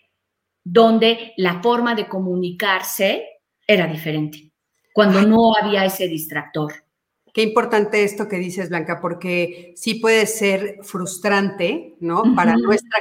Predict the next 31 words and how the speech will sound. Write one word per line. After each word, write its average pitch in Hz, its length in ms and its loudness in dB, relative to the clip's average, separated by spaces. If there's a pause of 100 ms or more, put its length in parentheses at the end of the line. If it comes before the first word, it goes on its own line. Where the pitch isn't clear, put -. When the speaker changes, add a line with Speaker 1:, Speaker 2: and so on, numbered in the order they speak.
Speaker 2:
generación, 185 800 -4 (320)
porque 185 420 -2
sí 208 600 -2
podemos 185 400 -2
estar 175 480 -4
no 190 160 -2
sintiéndonos 175 920 -6
escuchados 180 920 -6 (400)
cuando 170 680 0
tal 190 160 -2
vez 196 140 -4
nos 196 160 -4
están 190 180 -8
escuchando 180 500 -8
de 180 120 -2
una 175 100 -2
manera 170 320 -2
diferente. 175 560 -4
O - 20 -6
sea, 185 180 -2
me 185 200 -6
cuesta 214 320 -4
trabajo, 185 580 0 (120)
pero 175 200 -2
tienes 196 220 -4
razón. 202 320 -4 (360)
El 214 180 0
otro 220 240 2
día 214 160 2
nos 214 200 0
pu-, 202 140 -6